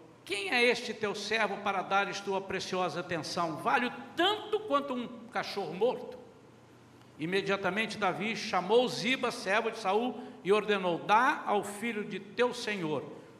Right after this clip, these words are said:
tudo o que pertencia a Saul e a toda a sua família. Tu cultivarás a terra com que teus filhos e servos, a terra com teus filhos e servos,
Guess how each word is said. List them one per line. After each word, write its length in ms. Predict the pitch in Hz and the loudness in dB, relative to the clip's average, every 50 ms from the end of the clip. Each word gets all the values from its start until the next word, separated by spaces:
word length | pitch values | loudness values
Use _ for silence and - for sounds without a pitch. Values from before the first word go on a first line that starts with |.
| - - - | -20 -6 -2
tudo 260 | 294 302 294 - 247 | 0 0 0 0 -2
o 40 | 247 | -2
que 120 | - 220 | -2 -2
pertencia 720 | 214 - 220 208 214 214 202 185 156 - - 214 214 208 196 | 0 0 -2 -2 0 -2 -2 -2 -4 -6 -6 -4 -2 -2 -2
a 40 | |
Saul 680 | 214 - 185 170 175 180 190 202 202 185 202 - - - - - - - - - - - - - - - - - - - - - - - | 0 2 4 6 6 6 6 4 2 0 -2 -6 -10 -12 -14 -16 -18 -20 -20 -20 -20 -20 -20 -20 -20 -20 -20 -20 -20 -20 -20 -20 -14 -6
e 120 | 175 190 | 0 4
a 80 | 196 170 | 4 4
toda 340 | - - 202 202 196 196 175 | 4 2 -2 -2 -2 -2 -4
a 20 | |
sua 280 | - - - 190 175 151 | -4 -2 -2 -2 -2 -2
família. 540 | - 175 190 214 254 262 202 131 - 120 - - - - - - - - - - - - - - - - - - - - - - - - - | -2 -4 -4 -2 -2 -2 -2 -2 -4 -8 -10 -12 -16 -20 -20 -20 -20 -20 -20 -20 -20 -20 -20 -20 -20 -20 -20 -20 -20 -20 -20 -20 -20 -18 -4
Tu 120 | - 220 | -2 -2
cultivarás 1120 | 214 220 226 233 220 220 220 247 269 240 240 226 247 247 269 277 254 - - - - - - - | 0 2 2 2 2 2 2 2 4 6 6 8 8 8 8 8 4 2 -4 -8 -8 -10 -6 -4
a 100 | 185 190 | -4 -4
terra 460 | - - 220 226 240 220 190 220 226 | 0 2 2 4 4 4 2 2 -2
com 260 | 214 - 208 208 202 | -2 -2 -4 -4 -4
que 140 | - - 202 | -6 -8 -10
teus 500 | 202 - 208 202 185 - - - - - | -4 0 2 2 2 2 -2 -4 -6 -2
filhos 1000 | - 254 262 254 208 170 156 139 - - - - - - - - - - - - - - - | 2 2 4 4 4 2 0 0 -2 -6 -8 -10 -10 -12 -12 -12 -14 -16 -18 -20 -20 -10 -8
e 80 | 165 156 | -6 -6
servos, 880 | - - - - 214 208 196 170 143 127 123 107 101 - - - - - - - - - - - - - - - - - - - - - - - - - - - - - - - - - - - - - | -4 -4 0 2 4 4 4 4 2 -2 -6 -8 -10 -12 -14 -16 -16 -20 -20 -20 -20 -20 -20 -20 -20 -20 -20 -20 -20 -20 -20 -20 -20 -20 -20 -20 -20 -20 -20 -20 -20 -20 -20 -20 -20 -20 -20 -20 -12 -12
a 80 | 135 139 | -10 -10
terra 360 | - - 185 196 175 175 175 | -2 2 4 4 4 2 0
com 300 | - - - 214 240 226 | -2 2 2 2 2 4
teus 320 | 214 202 190 165 - - - | 2 0 0 0 -2 -4 -4
filhos 380 | 226 233 233 185 156 139 120 | -2 -2 -2 -2 -4 -6 -6
e 80 | 139 131 | -8 -8
servos, 580 | - - - 196 185 156 127 117 107 - - | -6 -2 2 2 2 2 0 -4 -8 -12 -14